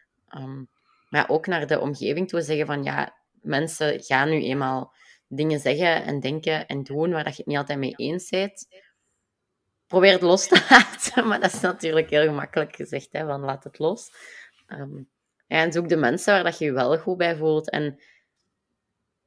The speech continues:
dat is iets wat ik zelf ook heel veel doe, van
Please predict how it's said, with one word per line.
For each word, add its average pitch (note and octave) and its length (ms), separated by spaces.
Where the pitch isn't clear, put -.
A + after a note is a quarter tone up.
dat E3+ 160
is F3+ 100
iets F3 160
wat E3 100
ik D3 140
zelf D#3+ 300
ook - 140
heel F3 200
veel E3+ 200
doe, E3+ 200
van D3 320